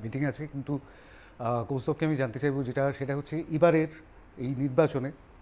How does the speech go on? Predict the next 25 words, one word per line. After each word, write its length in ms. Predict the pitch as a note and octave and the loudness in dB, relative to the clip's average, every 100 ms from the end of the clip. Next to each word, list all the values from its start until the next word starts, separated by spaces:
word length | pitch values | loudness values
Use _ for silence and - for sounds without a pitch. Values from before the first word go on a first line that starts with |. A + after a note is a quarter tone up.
| - A#2+ | -16 -8
উম, 480 | A#2+ B2+ B2+ B2+ A#2+ - B2 | -6 -4 -2 -2 -4 -8 -6
যেমন 240 | B2 C#3 D3+ | -2 0 0
স্টলওয়ার্টরা 640 | - C3+ C#3 D3 C#3+ B2+ | -2 0 4 4 4 -2
রয়েছেন, 400 | A2+ A2 A#2+ A#2+ A#2 - - | -2 -6 -8 -10 -12 -12 -2
senior 280 | C3+ C#3 G#2+ - | 2 2 0 -6
নেতারা 280 | A2+ A#2+ B2 | -6 -4 -2
রয়েছেন, 380 | G#2+ A2 G#2+ G#2+ - - - - - A2 | -4 -6 -8 -12 -14 -20 -20 -20 -14 -8
মোহাম্মদ 260 | A2 A#2+ | -6 -6
সেলিম 280 | - B2 A#2 | -4 -4 -2
রয়েছেন, 440 | A2+ G#2 A#2+ A2 G2+ - - - - | -4 -6 -6 -6 -10 -18 -20 -14 -8
সুজন 460 | A#2 B2+ A#2+ G#2+ F#2+ | -2 -2 -2 -4 -8
চক্রবর্তী 440 | A#2+ - A2 - | -10 -8 -10 -6
রয়েছেন, 420 | G#2+ A2 G#2+ G#2 G2+ - - - - | -6 -6 -6 -8 -10 -16 -20 -20 -16
আহ, 540 | - G#2+ A2 A2 A2+ A#2+ - | -10 -6 -4 -6 -8 -6 2
তেমনি 240 | F#3 F#3+ | 4 2
জুনিয়ররাও 720 | C3 C3 G3 G#3+ G3 B2+ C3 | 2 4 6 8 8 6 0
রয়েছেন, 360 | A2 G#2+ G2 F2 - - - - - - - | -2 -6 -8 -12 -16 -20 -20 -20 -20 -20 -16
সৃজন 520 | - D#3 D3 C#3+ B2+ | -2 2 4 2 2
ভট্টাচার্য 480 | B2+ C3 B2+ G2 A2+ | -4 -4 -6 -6 -6
রয়েছে, 540 | A2 G#2+ - A2+ G#2+ - - - - - | -6 -6 -6 -6 -6 -10 -18 -20 -20 -12
আহ, 240 | G2 G#2 F#2+ F#2 | -8 -6 -4 -2
দীপশিতা 440 | C3+ - B2+ B2 | -2 -4 -4 -4
ধর 220 | G#2+ A2+ G2+ | -4 -6 -6
রয়েছে, 440 | A2 G2+ A2 G2+ - - - - | -8 -6 -8 -8 -10 -18 -20 -10
একদম 380 | D3 D#3 G3+ D#3+ | -4 2 2 2